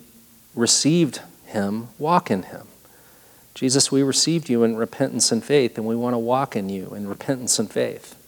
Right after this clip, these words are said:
Uh, we want to turn from self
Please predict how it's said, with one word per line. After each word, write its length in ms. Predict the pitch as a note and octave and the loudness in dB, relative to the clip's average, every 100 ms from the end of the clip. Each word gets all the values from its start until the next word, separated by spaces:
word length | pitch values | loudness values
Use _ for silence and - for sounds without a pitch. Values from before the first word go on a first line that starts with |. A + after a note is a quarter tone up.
| - - - - - - | -20 -20 -20 -20 -20 -10
Uh, 440 | A#2 A2+ G#2+ G2+ G2 - - B2 - - - | -4 -2 -2 -4 -12 -16 -16 -16 -16 -20 -14
we 140 | C3+ A2+ | -6 0
want 240 | A#2+ B2 | 4 4
to 160 | A2+ G#2 - - - | 2 -2 -10 -20 -10
turn 320 | - - C#3 | 2 8 8
from 180 | C3+ B2 | 8 2
self 640 | - - A2 G2+ - - | 2 2 2 0 -4 -12